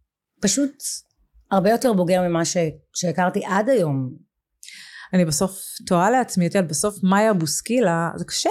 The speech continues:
Speaker 2: להכיר גברים, כי בסוף את
Speaker 1: נכון.
Speaker 2: מאיה בוסקילה, קשה
Speaker 1: כן.
Speaker 2: לזהות מי בא כאילו אלייך מאיה כמאיה.
Speaker 1: כן.
Speaker 2: איך זה היה איתו?
Speaker 1: הוא לא עניין אותי, הוא לא עניין אותו, פשוט לא עניין אותו.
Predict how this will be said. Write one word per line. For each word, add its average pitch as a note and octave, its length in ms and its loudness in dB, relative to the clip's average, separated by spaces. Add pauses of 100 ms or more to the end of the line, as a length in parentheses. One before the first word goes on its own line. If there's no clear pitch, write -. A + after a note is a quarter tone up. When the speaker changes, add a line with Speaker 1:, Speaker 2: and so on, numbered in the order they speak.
(120)
Speaker 2:
להכיר E3 260 0
גברים, D3+ 460 0
כי E3+ 100 -2
בסוף B3+ 320 0
את - 80 -2
Speaker 1:
נכון. G3 180 4
Speaker 2:
מאיה C#4+ 260 2
בוסקילה, G3+ 720 0
קשה B3 680 0 (880)
Speaker 1:
כן. F#3+ 220 0
Speaker 2:
לזהות G3+ 520 2
מי G#3 160 2
בא G#3 280 0
כאילו G#3 720 2
אלייך F#3+ 440 2
מאיה F#3+ 280 2
כמאיה. E3+ 440 2 (280)
Speaker 1:
כן. E3 260 -6 (560)
Speaker 2:
איך A3 140 0
זה A3+ 120 2
היה F3+ 180 2
איתו? E3+ 160 0
Speaker 1:
הוא G#3 80 2
לא B3 100 2
עניין C4 300 2
אותי, F3+ 240 -6 (100)
הוא G#3+ 140 2
לא A3+ 100 4
עניין B3+ 260 2
אותו, D#3+ 320 -2 (360)
פשוט F3+ 220 -6
לא B3 60 4
עניין G#3 280 4
אותו. D3+ 300 -4